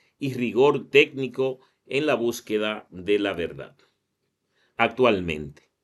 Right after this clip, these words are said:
la participación de peritos dentro de los procesos judiciales suele estar regulada principalmente por la legislación secundaria o adjetiva, aunque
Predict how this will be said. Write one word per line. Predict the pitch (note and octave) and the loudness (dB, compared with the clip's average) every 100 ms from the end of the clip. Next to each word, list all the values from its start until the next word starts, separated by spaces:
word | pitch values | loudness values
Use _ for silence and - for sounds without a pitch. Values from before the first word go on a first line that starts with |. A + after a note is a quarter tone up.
| _ _ _ | _ _ _
la | - C3+ C3+ | 2 4 4
participación | C#3 C3 B2 A#2+ B2 G#2 - C#3+ D#3+ D3 | 4 2 0 -6 -4 -4 -2 0 0 0
de | C3+ | -2
peritos | - G2 C3 C3+ G2+ F#2+ | 0 -2 -2 -2 -6 -2
dentro | A2 C#3 C3 G#2+ G2+ F#2 | 2 2 2 -4 -4 -4
de | F#2+ | -4
los | F2 - | -8 -8
procesos | F#2 F#2 - D3 D3 - - _ _ _ | -8 -8 -2 -2 0 -4 -12 _ _ _
judiciales | A#2 G2+ F2 - F#2 G2 A#2 C#3+ D3 - _ _ _ _ | -2 -2 -2 -8 0 2 4 2 0 -10 _ _ _ _
suele | - - E3+ F3+ E3+ | -12 0 2 4 2
estar | C3+ - C#3 C#3+ C3+ C#3 | 0 0 0 0 -2 -4
regulada | E3+ D#3 C#3 C3 C#3 C#3 - | -4 -2 -2 -2 -2 -4 -4
principalmente | G3 F#3+ E3+ D3 - B2+ A2+ G#2 A#2 D3 D3 E3 E3 E3 _ _ _ - | -6 -6 -6 -8 -4 0 0 0 0 -2 -2 -4 -6 -8 _ _ _ 0
por | C#3+ D3 C#3 | 4 4 4
la | C3+ C3 | 0 2
legislación | C3 A#2+ A#2 A2+ G2 - C#3 C#3 | 2 -2 -4 -4 -4 -4 -4 -2
secundaria | C3+ G2 G2+ G2 A#2+ C#3 C3 | -6 -6 -8 -2 -2 -2 -2
o | A2+ A2+ | 0 -2
adjetiva, | A2+ G#2+ G#2+ G3 D3 E2+ _ _ _ _ _ | -2 -6 -6 -8 -6 -8 _ _ _ _ _
aunque | - C#3 D3 A2 B2 A2+ | 2 4 4 -2 -4 -4